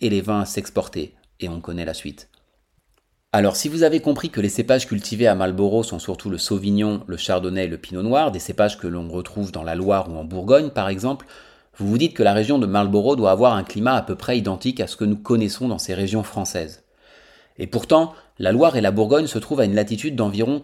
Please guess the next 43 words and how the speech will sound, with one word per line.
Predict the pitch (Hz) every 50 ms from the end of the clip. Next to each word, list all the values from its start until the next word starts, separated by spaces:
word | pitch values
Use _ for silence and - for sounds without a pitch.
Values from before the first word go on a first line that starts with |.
| -
quarante-sept | - 143 127 120 123 120 120 - 147 147 127 110
degrés | 120 117 104 107 113 113
nord | 110 107 95 90 82 - - - -
et | -
Marlborough | 95 104 110 113 107 110 117 113 135 151 160 165 -
à | - 98
quarante | - - 151 147 127 135 131 120 -
et | 123 123
un | 127 147 151
degrés | 131 127 117 113 113
sud, | 113 117 - 117 101 - - - _ _
ce | - -
qui | 104 - -
correspond, | - - 113 113 117 117 120 - 131 120 110 - - _ _ _ _ _ _ _ _ _
dans | 87
la | 80 85
partie | - 85 - - - 110
nord, | 110 127 143 151 139 117
grosso | - 104 110 110 - 107
modo | 107 110 120 135 139
à | 113
la | 95 92
vallée | 92 104 107 123 123
du | 110 104
Douro. | 101 101 113 113 95 95 92 - - - - - - _ _ _ _ _ _ _ _
Pas | - 120
besoin | 117 120 123 123 120 127 127 123
d'être | 104 90 -
spécialiste | - - - 123 120 - - 113 104 101 - - -
météo | 117 113 113 - 101 107 123 135
pour | 123 - 95 -
savoir | - 110 107 113 110 -
que | - 87
le | 82 82
climat | - - 123 120 120 113
en | 104 87
Bourgogne | 87 95 110 113 107 110 117 110 110 98
et | 87
le | 87 87
climat | - - 113 113 110 107 104
dans | 98 82
le | 80 82
Douro | 85 92 107 110 98 98 110 123 123